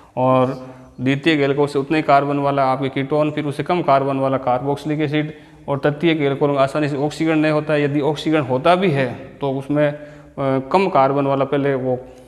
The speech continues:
कीटोन में टूटता है, फिर कम carbon वाले Carboxylic acid में। तो इनके बारे में यहाँ चर्चा नहीं करेंगे। आज ये दो जो method है उसके बारे में आपको समझाएंगे।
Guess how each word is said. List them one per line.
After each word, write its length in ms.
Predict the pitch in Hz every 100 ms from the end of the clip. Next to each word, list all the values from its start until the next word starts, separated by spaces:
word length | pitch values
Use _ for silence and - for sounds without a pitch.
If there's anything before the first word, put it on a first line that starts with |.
| - -
कीटोन 300 | 135 151 156
में 120 | 160
टूटता 320 | 156 151 156
है, 60 | 156
फिर 160 | 160
कम 240 | 156 190 170
carbon 340 | 135 135 139
वाले 220 | 135 143 180 - - - -
Carboxylic 600 | 131 131 135 131 131 127
acid 260 | - 123 120
में। 300 | 117 117 -
तो 100 | 143
इनके 260 | 165 170
बारे 220 | 151 139
में 120 | 139 139
यहाँ 120 | 139
चर्चा 280 | 135 135 139
नहीं 200 | 147 143
करेंगे। 320 | 143 139 151 - - - - -
आज 300 | 127 139 131
ये 100 | 139
दो 240 | 139 156
जो 120 | 165 160
method 360 | 147 147 147
है 40 | 147
उसके 200 | 147 147
बारे 220 | 127 131
में 80 | 127
आपको 160 | 127
समझाएंगे। 580 | 123 127 123 123 127 147